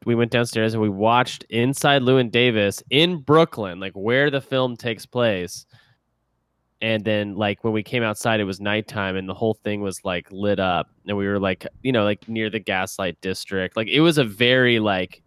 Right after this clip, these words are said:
magical, it was a magical evening 'cause it's, like,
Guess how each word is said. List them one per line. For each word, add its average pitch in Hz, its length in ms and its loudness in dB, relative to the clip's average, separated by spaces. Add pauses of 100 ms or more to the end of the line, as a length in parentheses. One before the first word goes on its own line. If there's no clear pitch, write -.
(160)
magical, 101 1300 -2 (1200)
it 156 120 2
was 190 100 4
a 190 40 4
magical 190 680 4
evening 131 440 0
'cause 127 180 -4
it's, 117 160 -12
like, 120 320 -2